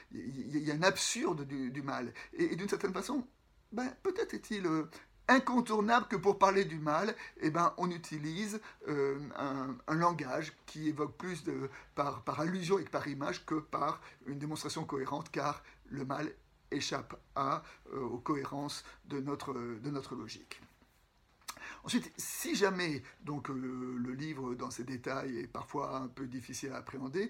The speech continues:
il n'empêche que, euh, son message global est quand même assez clair et nous représente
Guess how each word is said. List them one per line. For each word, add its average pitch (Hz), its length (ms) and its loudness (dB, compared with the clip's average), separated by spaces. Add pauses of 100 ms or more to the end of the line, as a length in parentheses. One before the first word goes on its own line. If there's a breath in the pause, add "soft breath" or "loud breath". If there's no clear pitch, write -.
(280 loud breath)
il 160 60 -2
n'empêche 190 360 2
que, - 80 0
euh, 143 480 4 (160)
son 131 160 -6
message 160 580 2
global 147 460 2 (280 loud breath)
est 131 140 -2
quand 147 140 2
même 156 200 0
assez - 220 -4
clair 175 200 0
et 156 60 0
nous 151 100 -2
représente 165 680 0